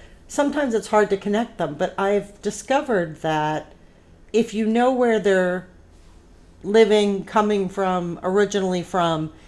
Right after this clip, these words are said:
it will help you match them to a property, even if you know nothing about that place on the mainland. There's just something about connecting their current location, their favorite location, with this new location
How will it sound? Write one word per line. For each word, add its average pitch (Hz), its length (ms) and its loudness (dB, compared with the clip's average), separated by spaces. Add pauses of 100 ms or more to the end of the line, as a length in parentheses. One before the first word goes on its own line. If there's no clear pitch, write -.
(340)
it 247 220 2
will 285 200 -2
help 226 360 0
you 190 640 0 (340)
match 190 460 0
them 190 220 0
to 208 160 2
a 196 80 2
property, 196 720 -2 (680)
even 294 300 4
if 262 160 0
you 220 100 2
know 214 160 4
nothing 208 480 0
about 175 300 -2
that 151 180 -6
place 165 260 -6
on 160 120 -4
the 170 60 -6
mainland. 156 480 -8
There's 196 260 0
just 254 220 -4
something 240 420 0
about 185 360 0
connecting 180 760 -4 (460)
their 185 180 2
current 247 480 -2
location, 202 640 0
their 170 160 -2
favorite 202 440 0
location, 175 640 -4
with 208 240 0
this 180 260 -4
new 185 260 0
location 240 680 -4